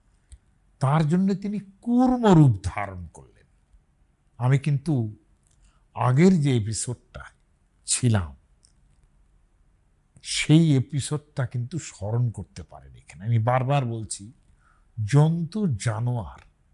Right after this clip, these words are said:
এরা কিন্তু মানুষের সঙ্গে তাদের নামের কোনো তফাৎ নেই, তাদের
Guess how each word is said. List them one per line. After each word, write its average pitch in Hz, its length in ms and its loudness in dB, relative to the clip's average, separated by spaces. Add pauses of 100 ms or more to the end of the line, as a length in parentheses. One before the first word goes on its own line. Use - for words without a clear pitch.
(760)
এরা 160 240 4
কিন্তু 135 560 -4 (840)
মানুষের 139 680 0
সঙ্গে 123 720 -6 (500)
তাদের 131 400 0
নামের 120 560 -2
কোনো 123 280 -6
তফাৎ - 400 -14 (120)
নেই, 107 480 -4 (800)
তাদের 135 280 4